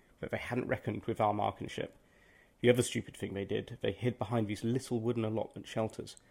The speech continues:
not appearing to realise that the bullets could go through the wooden shelters, so we caused a very large number of casualties, and this started to bring them to a halt. The real danger was when they started getting into the large building in front of us, to our right.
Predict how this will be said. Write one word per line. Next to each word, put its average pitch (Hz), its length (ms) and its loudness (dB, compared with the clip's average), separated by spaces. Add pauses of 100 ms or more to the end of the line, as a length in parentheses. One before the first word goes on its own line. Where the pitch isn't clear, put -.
(160)
not 117 220 0
appearing 123 400 6
to 120 100 -2
realise 117 500 4
that - 160 -6
the - 80 -10
bullets 117 380 4
could - 120 -6
go 98 140 2
through 107 340 4
the 104 120 -2
wooden 107 300 0
shelters, - 520 -6 (480)
so - 140 -2
we 107 60 4
caused 117 300 2
a 101 140 -6
very 113 260 8
large 104 320 2
number 104 200 0
of - 100 -8
casualties, - 580 -2 (100)
and 110 100 -6
this 117 120 -2
started - 380 2
to - 80 -20
bring 110 200 0
them 98 160 -4
to - 160 -6
a 101 40 -2
halt. - 400 -4 (720)
The 127 80 -4
real 135 220 10
danger 107 300 -2
was 107 120 -8
when 113 120 0
they 110 80 0
started 107 440 -2
getting 123 260 2
into 113 200 0
the 110 80 0
large 113 320 2
building 107 320 4
in 98 80 -10
front 113 260 -2
of - 120 -16
us, - 200 -14
to - 120 -6
our 104 80 -2
right. - 340 -2